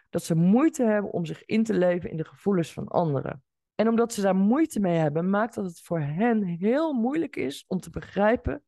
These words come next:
hoe hun handelen en acties anderen beïnvloeden.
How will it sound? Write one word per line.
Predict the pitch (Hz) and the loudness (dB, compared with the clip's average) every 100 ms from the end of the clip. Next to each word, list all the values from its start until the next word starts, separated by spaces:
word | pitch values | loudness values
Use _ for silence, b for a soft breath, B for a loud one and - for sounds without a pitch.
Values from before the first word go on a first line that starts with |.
| _ _ _ _ _ | _ _ _ _ _
hoe | - 269 320 | -2 2 4
hun | 190 | 4
handelen | 160 196 247 233 226 226 | 4 4 4 2 2 0
en | 180 - | -6 -4
acties | 214 214 - - 175 - _ | -4 -4 -6 -6 -6 -10 _
anderen | - 254 240 196 180 | 0 2 2 2 2
beïnvloeden. | - 208 233 156 131 131 - | 0 0 0 0 -6 -6 -8